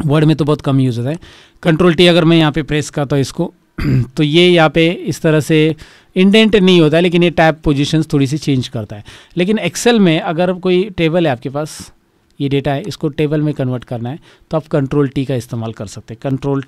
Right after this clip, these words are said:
टी, ये टेबल में कन्वर्ट हो रहा है और इसके बहुत सारे इस्तेमाल होते हैं। टेबल से डेटा ऑटोमेटिक कैलकुलेट होता है, ऑटोमेटिक फॉर्मूला अप्लाई होता है, बहुत सारी चीज़ें होती है। क्वेरी भी बनाई जाती है टेबल से,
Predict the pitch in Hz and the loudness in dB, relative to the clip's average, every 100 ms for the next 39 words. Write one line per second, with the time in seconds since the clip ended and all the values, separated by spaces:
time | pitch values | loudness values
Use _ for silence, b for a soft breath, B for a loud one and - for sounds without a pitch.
0 | - 147 160 196 _ b b b - 151 | -6 -4 -4 -8 _ b b b -4 -2
1 | 147 143 139 135 151 156 131 127 123 117 | 0 0 2 0 -2 -2 -2 -2 -4 -4
2 | 123 143 151 139 - 135 110 127 143 - | -4 -2 -2 -2 -4 -4 -2 0 -2 -4
3 | 131 117 - 117 104 104 104 - B B | -6 -6 -8 -8 -8 -12 -16 -18 B B
4 | - 147 147 131 160 147 156 143 147 143 | -2 0 0 0 -2 -2 -4 -4 -4 -4
5 | 139 139 135 143 135 143 131 127 135 131 | -4 -4 -4 -6 -4 -4 -4 -4 -2 -2
6 | 123 127 123 120 131 127 131 120 127 123 | -2 -4 -6 -8 -12 -10 -10 -8 -8 -6
7 | 131 120 123 127 131 110 120 113 104 110 | -8 -4 -4 -4 -6 -8 -10 -10 -10 -12
8 | 110 B B _ 147 139 143 131 131 131 | -16 B B _ 0 0 2 0 -2 -4
9 | 127 123 123 131 117 127 - | -6 -8 -8 -8 -8 -10 -12